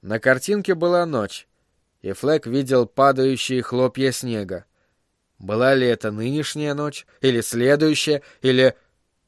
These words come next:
Флэг вскочил, оглядывая свою тёмную комнату.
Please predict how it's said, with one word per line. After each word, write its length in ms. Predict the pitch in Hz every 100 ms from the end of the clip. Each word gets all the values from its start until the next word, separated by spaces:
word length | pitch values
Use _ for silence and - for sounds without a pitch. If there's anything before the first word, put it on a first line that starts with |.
| _
Флэг 300 | - 139 135
вскочил, 460 | - 139 123 185 165
оглядывая 560 | 135 151 156 139 139
свою 280 | 123 135 131
тёмную 420 | 135 143 147 151
комнату. 560 | 139 131 110 104 95